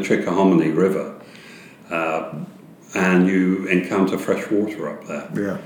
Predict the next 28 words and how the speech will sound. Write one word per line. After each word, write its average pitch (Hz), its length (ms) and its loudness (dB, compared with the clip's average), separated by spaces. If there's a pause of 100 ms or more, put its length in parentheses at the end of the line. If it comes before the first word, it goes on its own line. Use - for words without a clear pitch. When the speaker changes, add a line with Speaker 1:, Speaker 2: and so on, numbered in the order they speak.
(220)
Speaker 1:
So 107 500 2
Speaker 2:
And, 131 180 2
Speaker 1:
I, 131 300 0
um, 113 280 4
Speaker 2:
well, 110 100 6
you 123 60 6
have 127 120 2
to 131 80 4
realize 113 280 4
the 104 60 -6
Chickahominy 110 600 0
was 98 160 -2
even 101 240 0
bigger 107 300 2
then. 113 300 0
It's - 380 -8
not, 120 300 0
I 107 80 0
mean, 110 140 0
I 110 40 2
just 107 160 -4
crossed - 300 2
to 107 80 -2
the 95 120 -4
headwaters 104 420 2
today. 101 500 -2
I 95 40 -14
mean, 92 200 -4